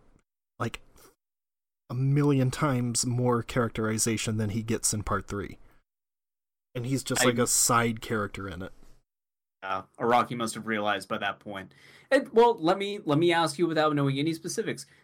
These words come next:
Speaker 2: Josuke, is he a more interesting character? Does he have more personality?
Speaker 1: I would say so. Again,
Speaker 2: Okay.
Speaker 1: though, the thing about part four is it's much more of an ensemble,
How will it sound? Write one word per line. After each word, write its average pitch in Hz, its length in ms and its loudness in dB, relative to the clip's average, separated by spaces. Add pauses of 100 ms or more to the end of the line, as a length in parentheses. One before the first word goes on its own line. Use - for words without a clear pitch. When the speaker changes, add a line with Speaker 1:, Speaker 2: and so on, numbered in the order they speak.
(600)
Speaker 2:
Josuke, 175 460 4 (260)
is 135 180 -6
he 175 260 6
a 180 60 0
more 170 260 0
interesting 170 600 -2
character? 127 520 -4 (260)
Does 135 140 -4
he 147 120 2
have 143 240 2
more 143 160 0
personality? 123 640 -6 (720)
Speaker 1:
I - 100 -12
would 156 140 -12
say 107 300 -2
so. 120 400 -4 (960)
Again, 254 240 0
Speaker 2:
Okay. 226 260 2
Speaker 1:
though, - 80 -12 (220)
the 196 100 -8
thing 277 240 0
about 269 240 0
part - 240 0
four 226 340 -2
is 175 580 0 (1700)
it's - 500 -2 (240)
much 165 580 0
more 180 240 -2
of 185 100 -2
an 165 220 0
ensemble, 147 880 0